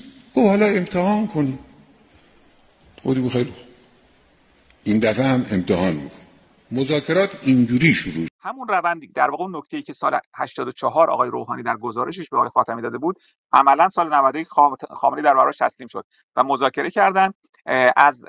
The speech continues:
Speaker 2: ت-، ت-، از اواخر سال نود تا تقریباً شهریور نود و یک،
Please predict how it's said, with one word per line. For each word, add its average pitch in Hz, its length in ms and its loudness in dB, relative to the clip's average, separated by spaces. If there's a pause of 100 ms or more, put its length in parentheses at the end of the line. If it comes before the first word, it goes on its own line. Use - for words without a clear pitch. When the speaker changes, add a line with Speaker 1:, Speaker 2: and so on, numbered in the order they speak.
(420)
Speaker 2:
ت-، - 40 -10
ت-، - 360 -4 (200)
از 139 200 4
اواخر 147 460 2
سال 151 260 -4
نود 135 460 0 (200)
تا 190 360 2 (200)
تقریباً 143 640 0 (380)
شهریور 139 580 2
نود 113 200 4
و 104 40 -8
یک، 98 280 -12